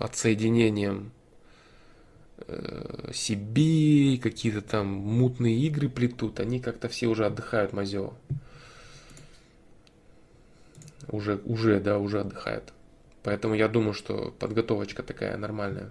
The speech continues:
Ну, в принципе, всё под контролем пока, и с точки зрения внутренней политики, я не знаю. Если поставят Собчак, ну ладно, пусть будет она, пусть она ленточки режет, не проблема, да?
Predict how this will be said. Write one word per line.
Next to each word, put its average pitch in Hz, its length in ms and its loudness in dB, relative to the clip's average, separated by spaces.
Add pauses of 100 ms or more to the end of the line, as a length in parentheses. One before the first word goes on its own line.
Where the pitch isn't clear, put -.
(120)
Ну, 143 80 2
в 147 80 -2
принципе, 240 280 4
всё - 160 6
под - 160 8
контролем 165 440 8
пока, 95 320 -2
и 95 100 -4
с - 100 -8
точки - 260 0
зрения 110 260 6
внутренней 104 380 0
политики, 104 420 -2
я 101 80 -4
не 101 100 -6
знаю. 104 260 -2
Если 110 400 2
поставят 104 400 4
Собчак, - 380 0
ну - 80 -10 (100)
ладно, 110 280 0
пусть 117 200 -4
будет 110 220 2
она, 101 300 -8
пусть 117 180 -4
она 110 100 2
ленточки 110 440 4
режет, 101 300 -6
не 107 100 -6
проблема, 107 400 -4
да? 123 160 -8